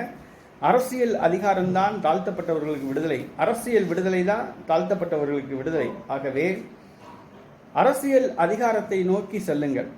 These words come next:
மத்தபடி காவடி தூக்குறதுலயோ உண்ணாவிரதம் இருக்கிறதுலயோ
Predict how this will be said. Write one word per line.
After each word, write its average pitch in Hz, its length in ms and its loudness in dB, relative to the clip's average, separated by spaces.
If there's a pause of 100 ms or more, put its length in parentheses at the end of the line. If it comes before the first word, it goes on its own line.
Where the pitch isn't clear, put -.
(2250)
மத்தபடி 220 460 2
காவடி 233 360 4
தூக்குறதுலயோ 185 560 0
உண்ணாவிரதம் 190 640 0
இருக்கிறதுலயோ 160 720 0